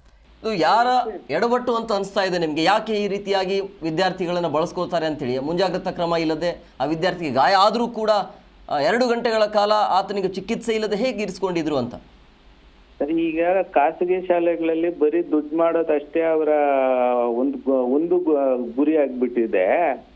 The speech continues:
Speaker 1: ಹ್ಮ್.
Speaker 2: ವಿದ್ಯಾರ್ಥಿ ಏನಾದ್ರೂ ಪರವಾಗಿಲ್ಲ, ಅವ್ರು ದುಡ್ಡು ಮಾಡ್ಕೊಂಡು ನೆಮ್ಮದಿಯಾಗಿ ಇರ್ಬೇಕನ್ನೋಂಥದ್ದು ಅವ್ರ ಮೊದಲ ಅಜೆಂಡಾ. ಈ ಚರಣ್ ತೇಜ್ ಅನ್ನೋರ್ಗೆ
Speaker 1: ಹ್ಮ್.
Speaker 2: ಪಾಪ ಈ, ಆ, ಅಲ್ಲಿ ಏರ್ ಬುಲೆಟ್ ತಾಕಿ,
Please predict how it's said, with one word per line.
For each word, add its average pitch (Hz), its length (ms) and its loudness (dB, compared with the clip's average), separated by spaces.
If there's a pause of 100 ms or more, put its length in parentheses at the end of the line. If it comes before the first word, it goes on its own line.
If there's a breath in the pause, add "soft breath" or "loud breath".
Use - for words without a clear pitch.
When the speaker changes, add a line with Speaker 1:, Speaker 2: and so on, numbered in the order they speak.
(160)
Speaker 1:
ಹ್ಮ್. 113 200 -10
Speaker 2:
ವಿದ್ಯಾರ್ಥಿ 170 500 0
ಏನಾದ್ರೂ 165 680 2
ಪರವಾಗಿಲ್ಲ, 156 720 2
ಅವ್ರು 151 280 -2
ದುಡ್ಡು 147 240 0
ಮಾಡ್ಕೊಂಡು 160 460 0
ನೆಮ್ಮದಿಯಾಗಿ 147 460 2
ಇರ್ಬೇಕನ್ನೋಂಥದ್ದು 139 920 0
ಅವ್ರ 147 180 2
ಮೊದಲ 139 380 2
ಅಜೆಂಡಾ. 131 680 0 (400 soft breath)
ಈ 135 40 -6
ಚರಣ್ 180 380 0
ತೇಜ್ 185 320 2
ಅನ್ನೋರ್ಗೆ 156 840 0
Speaker 1:
ಹ್ಮ್. 131 460 -10
Speaker 2:
ಪಾಪ 151 200 0
ಈ, 151 220 2
ಆ, 131 420 2
ಅಲ್ಲಿ 131 360 0
ಏರ್ 170 220 0
ಬುಲೆಟ್ 160 560 0
ತಾಕಿ, 135 600 2